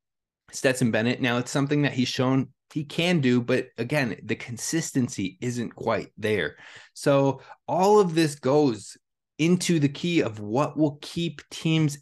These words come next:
interested in Tanner Morgan, whether he's drafted or not, whether he goes as a preferred free agent. But if he lands on a roster, if he gets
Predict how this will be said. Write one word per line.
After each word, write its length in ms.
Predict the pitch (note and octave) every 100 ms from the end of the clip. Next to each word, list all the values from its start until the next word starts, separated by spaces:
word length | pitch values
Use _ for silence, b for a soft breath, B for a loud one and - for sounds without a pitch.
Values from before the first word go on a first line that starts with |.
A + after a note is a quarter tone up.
| _
interested 720 | D#3+ F3 - C#3 - G2+ G2 -
in 200 | B2+ C#3
Tanner 260 | C#3+ C3+ A#2
Morgan, 400 | A2+ G#2+ G#2+ G#2+ b b
whether 240 | A#2 C3+
he's 140 | C3+
drafted 380 | C3 C#3 F3+ E3+
or 100 | D#3+
not, 340 | B2 G#2 - -
whether 300 | B2+ C#3+ C#3+
he 480 | C#3 D3 C#3+ C#3+ C#3+ B B _ A2+
goes 320 | - B2+ D3 C3
as 240 | C#3+ C#3+
a 100 | C#3
preferred 520 | - C#3 - D#3+ D3+
free 280 | - D3+ C#3
agent. 440 | D3 E3 C#3 G2+ -
But 200 | C3+ -
if 220 | B2+ B2+
he 160 | D3 C#3+
lands 440 | B2+ C#3+ D#3+ F3
on 200 | - C3
a 60 | A#2
roster, 420 | A2 C3+ C#3+ C#3+
if 80 | C3
he 180 | A#2 A2
gets 300 | - C#3+ C#3+